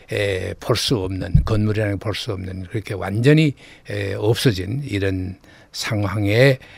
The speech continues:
에, 처해 있었고, 에, 저희들이 선교사를 가는 거는 그 일이 있은 지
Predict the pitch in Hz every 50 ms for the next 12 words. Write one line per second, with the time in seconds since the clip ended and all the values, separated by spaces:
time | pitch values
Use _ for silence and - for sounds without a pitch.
0 | - - 107 104 95 98 - - - 101 101 85 92 98 98 95 104 104 104 95
1 | - - 104 - _ - - 107 92 90 - - _ - - - - - - -
2 | 107 101 101 98 95 95 87 - 120 110 110 117 120 120 107 - - 117 113 117
3 | 113 113 117 113 113 101 - 104 104 104 104 104 104 107 104 117 139 160 185 180
4 | - - - - - - - - - - _ _ - - - - - 123 135 147
5 | 160 170 175 180 180 175 - - - 131 127 131 131 127 131 135 135 135 123 123
6 | - - 127 117 123 120 113 113 135 160 170 156